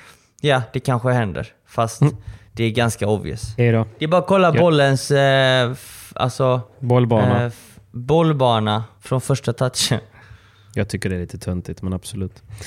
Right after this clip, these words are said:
Speaker 1: Ja.
Speaker 2: Det är ju mycket frågor där om hur man hittar en, eh, partner, typ.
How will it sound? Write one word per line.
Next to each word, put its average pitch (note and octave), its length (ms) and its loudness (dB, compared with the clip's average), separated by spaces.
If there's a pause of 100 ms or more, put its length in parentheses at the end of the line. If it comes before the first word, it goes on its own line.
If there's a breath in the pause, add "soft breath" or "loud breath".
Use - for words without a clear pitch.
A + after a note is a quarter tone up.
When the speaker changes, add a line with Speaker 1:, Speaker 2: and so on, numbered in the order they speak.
(560 loud breath)
Speaker 1:
Ja. - 180 -8 (1900 loud breath)
Speaker 2:
Det C3 100 0
är C3+ 40 6
ju B2+ 100 6
mycket C3 380 2
frågor B2 320 4
där A2+ 200 4
om G#2 280 4
hur A2 180 2
man G2 140 2
hittar A2 340 0
en, F#2 200 0
eh, F2+ 300 -2
partner, G2+ 480 -4
typ. A2+ 220 -6